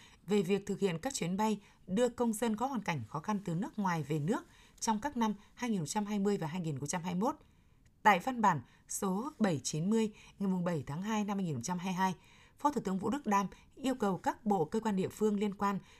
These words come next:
thực hiện đúng tinh thần chỉ đạo của Thủ tướng Chính phủ, Phó Thủ tướng Thường trực Chính phủ Phạm Bình Minh tại các văn bản số ba ba tư ngày mùng mười tháng mười hai năm hai nghìn không trăm hai mươi mốt, số bốn năm mươi ngày mười tám tháng một năm hai nghìn không trăm hai mươi hai và số bảy bảy bảy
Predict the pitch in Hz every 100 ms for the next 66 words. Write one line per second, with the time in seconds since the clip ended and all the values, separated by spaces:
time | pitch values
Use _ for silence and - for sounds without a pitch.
0 | - 220 214 196 175 190 277 - - 226
1 | 185 156 196 160 165 156 - - - -
2 | 196 160 170 180 226 240 208 117 - -
3 | 240 254 196 180 170 277 - 220 156 156
4 | 190 208 214 139 - 170 165 147 165 202
5 | - - - 196 269 294 220 190 151 -
6 | - - - 202 240 - 214 208 202 220
7 | 214 202 - - - _ 190 185 185 180
8 | 160 160 214 226 165 208 208 196 180 127
9 | 185 175 180 233 311 - - - - 196
10 | 208 277 190 185 254 214 214 202 - -
11 | - 190 185 180 170 160 233 233 220 196
12 | 208 165 135 180 175 180 190 185 - -
13 | - - 196 202 226 294 226 165 160 160
14 | 151